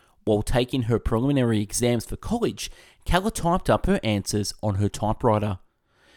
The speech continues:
Mister Gilman, the head of the school, would then spell them out on her hand so she could correct any mistakes she had made during the exam.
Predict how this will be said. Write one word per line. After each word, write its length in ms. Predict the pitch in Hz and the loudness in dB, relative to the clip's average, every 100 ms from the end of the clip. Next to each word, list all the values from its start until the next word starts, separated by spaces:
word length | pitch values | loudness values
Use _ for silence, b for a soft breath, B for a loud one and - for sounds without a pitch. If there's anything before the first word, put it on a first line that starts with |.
| b b b b _ - | b b b b _ -2
Mister 380 | 135 208 - 131 | 2 2 2 -2
Gilman, 560 | - 233 226 107 104 | 2 2 2 0 -4
the 80 | - | -6
head 160 | 135 170 | -2 -2
of 80 | 220 | -2
the 60 | |
school, 360 | 240 - 113 101 | -4 -2 -2 0
would 160 | 101 | -2
then 160 | 104 113 | 0 0
spell 560 | - - 127 165 175 - | 0 0 2 2 -2 -6
them 280 | 120 180 - | -4 -4 -2
out 280 | 107 101 - | -4 -4 -6
on 120 | 107 101 | -6 -4
her 100 | 98 | -2
hand 380 | 139 180 180 - b b | 0 2 0 -4 b b
so 140 | - | -4
she 200 | 131 - | -2 -4
could 220 | - - | -6 -8
correct 380 | - 151 131 - | -4 0 0 -2
any 120 | 113 147 | -4 -2
mistakes 440 | 202 - 104 104 | -2 -2 -2 -4
she 220 | - 110 | -8 -6
had 180 | 107 104 | -6 -4
made 340 | 127 165 104 - _ _ | -2 -2 -6 -12 _ _
during 260 | - 107 95 | -6 -2 -2
the 100 | 101 | -4
exam. 560 | 98 117 120 135 104 | -2 0 2 2 -2